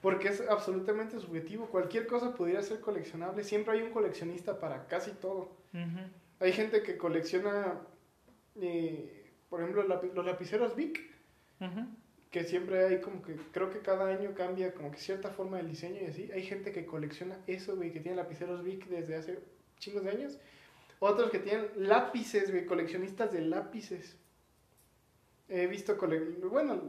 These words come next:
Speaker 1: yo podría considerarme un coleccionista de navajas, en cierta forma, pero como no soy habitual en comprar navajas para
Speaker 2: Ujú.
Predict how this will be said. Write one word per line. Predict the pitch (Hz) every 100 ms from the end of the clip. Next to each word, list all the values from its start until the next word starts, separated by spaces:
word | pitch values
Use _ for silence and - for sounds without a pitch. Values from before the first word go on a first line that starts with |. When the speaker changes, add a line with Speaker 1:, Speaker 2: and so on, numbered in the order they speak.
| - - 180
Speaker 1:
yo | 202 202
podría | 208 208 208
considerarme | 202 185 175 196
un |
coleccionista | 202 165 175 180 185
de | 180
navajas, | 147 170 214 240 - - _
en | 190 165
cierta | 160 190 190 190
forma, | 208 214 254 - -
pero | 170 165
como | 165 160 156
no | 180
soy | 185 208 214 - -
habitual | 175 165 160 180 185 202
en | 202
comprar | 156 156 180
navajas | 190 180 185 202 190 - -
para | 156
Speaker 2:
Ujú. | 170